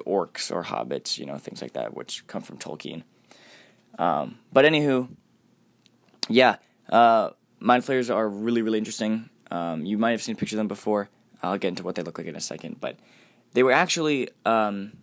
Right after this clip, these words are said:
created, um, in the mind of Gary Gygax. Uh, if you,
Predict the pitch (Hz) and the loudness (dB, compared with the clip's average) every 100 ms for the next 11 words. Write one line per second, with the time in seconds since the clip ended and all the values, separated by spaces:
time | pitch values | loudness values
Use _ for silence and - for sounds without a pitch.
0 | _ _ _ _ _ _ - - 123 120 | _ _ _ _ _ _ -16 -6 0 4
1 | 123 131 123 113 _ _ _ _ _ _ | 4 4 2 0 _ _ _ _ _ _
2 | _ - 95 95 87 76 - _ _ _ | _ -10 -4 -4 -4 -6 -12 _ _ _
3 | _ 98 107 98 85 80 - 107 113 117 | _ -4 -2 -2 -6 -10 -4 2 2 0
4 | 95 92 87 87 90 87 - - - 67 | -4 -6 -4 -6 -4 -8 -8 -12 -12 -12
5 | - _ _ - 95 98 85 | -14 _ _ -12 -6 -6 -6